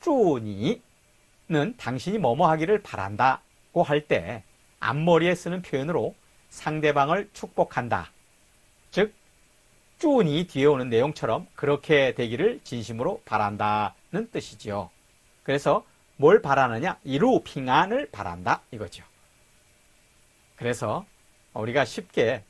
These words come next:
"평안한 여행길 되세요." 정도의 뉘앙스죠.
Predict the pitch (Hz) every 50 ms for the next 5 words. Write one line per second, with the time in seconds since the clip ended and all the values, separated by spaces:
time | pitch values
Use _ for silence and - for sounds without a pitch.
0 | _ _ - - 185 180 175 165 170 180 202 208 196 135 120 131 143 151 156 151
1 | - 170 165 147 139 135 123 - 143 139 139 151 175 185 - _ _ _ _ -
2 | - 127 120 120 120 113 120 143 208 247 - _ _ _ _ _ - - 127 127
3 | 123 120 113 110 - - - - - 113 143 165